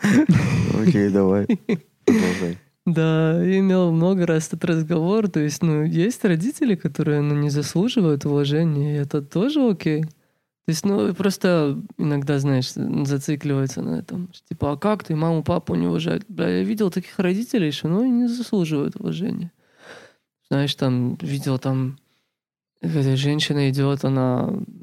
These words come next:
Speaker 2: ей, ну, она молодая, знаешь, она двадцать с чем-то, мне тогда было, наверное, тринадцать-четырнадцать, то есть я уже только на-, начал осознавать себя.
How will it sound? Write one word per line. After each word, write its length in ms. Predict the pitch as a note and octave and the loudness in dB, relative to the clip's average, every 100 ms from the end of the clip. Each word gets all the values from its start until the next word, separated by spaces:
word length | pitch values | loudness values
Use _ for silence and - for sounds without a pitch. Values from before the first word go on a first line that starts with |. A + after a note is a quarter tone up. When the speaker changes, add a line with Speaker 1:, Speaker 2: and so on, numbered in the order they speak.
| - D3+ | -18 -4
Speaker 2:
ей, 400 | C#3+ C#3 C#3 D#3 | 0 0 0 -2
ну, 220 | D#3 E3+ | 0 2
она 160 | G3+ | 2
молодая, 640 | G#3+ G#3+ G#3 G3+ G#3+ G#3 C#3+ | 2 4 4 4 4 4 2
знаешь, 360 | C3 C#3 C3 C#3 | 2 2 0 0
она 180 | C3 | 0
двадцать 360 | C3 C3+ C3+ C#3 | 0 0 0 -2
с 40 | - | -2
чем-то, 300 | D3 D3+ C#3 | -2 0 0
мне 120 | C#3 | 0
тогда 200 | C#3+ C#3 | 0 0
было, 180 | C#3 C3+ | 2 2
наверное, 320 | C3 C3 B2+ | 2 0 -2
тринадцать-четырнадцать, 1040 | - C3+ C3+ C#3 B2+ - D3 D3+ C#3 - | -2 0 0 -2 -6 -4 -4 -2 -6 -6
то 100 | - | -4
есть 180 | C3+ - | -2 0
я 60 | C#3 | 0
уже 180 | C3+ C#3 | 0 -2
только 420 | C#3+ C#3 C3+ C3+ | -2 0 0 2
на-, 220 | C3+ C3+ | 0 0
начал 480 | - D3+ C#3 - C#3 | 0 0 0 0 0
осознавать 600 | C3+ D3 C#3 C#3 C#3 C#3 | -2 -4 -2 0 -2 -4
себя. 380 | D3 D#3 D#3+ | -8 -4 -2